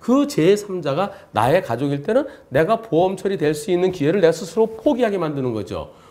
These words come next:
우연히 무단운전, 도난운전 한 사람이 내 가족이라는 이유로 내가 종합보험이 처리돼서 내가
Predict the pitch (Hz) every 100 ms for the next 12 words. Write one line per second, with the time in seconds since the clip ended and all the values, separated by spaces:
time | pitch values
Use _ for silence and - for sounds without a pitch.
0 | _ 139 190 220 233 233 247 262 269 -
1 | _ _ - 147 196 190 190 190 190 196
2 | 190 147 160 165 156 156 156 147 131 123
3 | 196 262 - - - 139 160 139 120 143
4 | 139 131 131 117 135 220 233 - - 165
5 | 208 208 156 175 175 175 170 170 180 185
6 | - 180 156 147 147 185 120 120 160 196